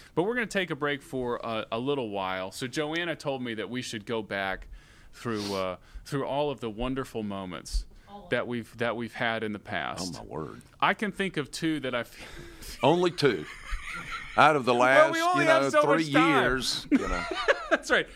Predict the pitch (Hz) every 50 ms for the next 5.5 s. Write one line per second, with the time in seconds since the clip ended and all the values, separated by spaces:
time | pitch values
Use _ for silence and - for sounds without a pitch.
0 | - - - - - 185 156 247 262 285 302 285 - 233 220 202 196 175 170 160
1 | 147 170 160 156 156 160 156 151 - - 135 123 - 113 104 - 151 143 143 139
2 | 135 131 127 120 113 107 107 101 92 87 82 - 107 - 117 110 101 101 104 113
3 | 110 - - 139 147 151 160 156 127 135 135 131 123 120 110 107 147 143 - 135
4 | 127 117 110 98 95 87 - 107 95 95 85 80 78 - 82 85 78 69 64 -
5 | - 302 320 302 - 311 302 277 247